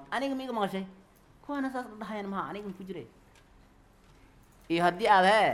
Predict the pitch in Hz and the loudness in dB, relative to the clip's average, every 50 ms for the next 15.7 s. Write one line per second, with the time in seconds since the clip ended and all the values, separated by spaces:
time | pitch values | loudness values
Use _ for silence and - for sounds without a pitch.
0 | 98 95 - 226 220 233 214 190 180 185 185 190 202 208 196 180 196 190 190 180 | 0 -2 -4 -2 2 2 2 4 4 4 2 2 2 -2 -2 -6 -4 -2 -2 -2
1 | 185 - 190 - - - - - - - _ _ _ _ _ _ _ _ - - | -2 -4 -8 -8 -10 -20 -20 -20 -20 -20 _ _ _ _ _ _ _ _ -20 -20
2 | _ - _ _ _ _ _ - - - _ - _ _ _ _ _ _ _ _ | _ -20 _ _ _ _ _ -20 -20 -20 _ -20 _ _ _ _ _ _ _ _
3 | _ _ _ - - - _ _ _ _ _ _ - - 156 180 185 185 175 - | _ _ _ -20 -20 -20 _ _ _ _ _ _ -6 0 4 6 8 8 8 6
4 | - - - - - - - _ _ - 147 160 170 190 202 202 - - - - | 2 -4 -18 -20 -20 -20 -20 _ _ -6 -4 -2 0 2 2 0 0 -4 -12 -20
5 | - - _ - 160 165 165 170 170 160 160 202 185 175 160 160 170 165 151 139 | -20 -14 _ 0 0 2 4 4 2 2 0 0 0 2 2 4 4 4 4 4
6 | 143 160 170 180 - 165 160 151 123 101 - - - - _ _ _ _ _ _ | 4 4 4 4 4 6 6 6 6 4 0 -6 -18 -20 _ _ _ _ _ _
7 | _ _ _ _ - - 165 147 131 127 127 139 180 294 240 92 - - - - | _ _ _ _ -18 -12 -10 -8 -6 -6 -6 -6 -8 -8 -10 -12 -14 -16 -20 -20
8 | - - - - - 156 147 143 135 131 131 120 107 117 110 107 107 101 - 120 | -20 -20 -14 -8 -6 -6 -4 -4 -4 -4 -4 -6 -4 -4 -4 -4 -4 -4 -6 -6
9 | 139 - 190 196 185 170 165 170 202 220 208 - - - - - - 127 139 135 | -2 0 2 2 2 2 4 6 6 6 4 2 -6 -20 -12 -6 -2 0 0 2
10 | 147 156 180 180 180 170 156 151 147 143 156 165 160 156 151 170 165 156 151 - | 2 2 2 2 2 2 2 2 2 0 0 -2 0 2 4 4 4 4 2 2
11 | 139 151 147 127 127 131 127 127 131 131 127 120 - - - - - - - 156 | 0 0 0 0 0 -2 -2 0 -2 -2 -4 -6 -10 -16 -20 -10 -4 0 2 4
12 | 151 147 143 156 156 151 156 160 180 185 190 202 233 226 - - - - - - | 4 4 4 4 4 4 4 6 8 8 8 8 6 4 2 -6 -20 -20 -20 -20
13 | - _ _ _ - 120 120 117 - - 151 151 151 - 156 160 156 156 - 135 | -20 _ _ _ -6 -6 -6 -4 -4 -6 -8 -6 -4 -2 -2 -2 -4 -4 -4 -2
14 | 135 135 139 135 135 139 147 139 139 135 127 123 127 127 117 123 120 113 101 123 | 0 0 0 0 0 2 2 2 2 0 -4 -6 -4 -4 -4 -4 -4 -6 -6 -6
15 | 127 123 117 107 117 131 131 135 135 123 113 113 120 | -6 -6 -6 -8 -8 -8 -6 -4 -4 -4 -4 -6 -6